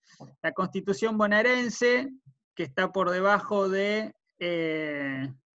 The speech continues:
el, la Constitución provincial, a ver que estoy tratando de admitirlos a los que están esperando.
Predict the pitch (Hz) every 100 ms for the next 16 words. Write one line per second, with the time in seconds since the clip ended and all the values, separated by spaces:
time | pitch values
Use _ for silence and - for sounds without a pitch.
0 | _ _ _ _ _ _ _ - 156 151
1 | 143 135 135 135 147 139 143 143 135 127
2 | 180 - 180 196 202 247 233 233 240 -
3 | _ _ _ _ _ _ _ _ _ _
4 | _ 185 - 190 175 _ - 147 151 160
5 | - 151 135 165 165 - - - _ _
6 | _ _ _ _ _ _ _ _ _ _
7 | _ _ _ _ _ - - - - 147
8 | 143 147 151 156 147 139 131 135 180 139
9 | 139 135 151 143 147 131 135 131 135 135
10 | 143 135 - 160 190 202 202 214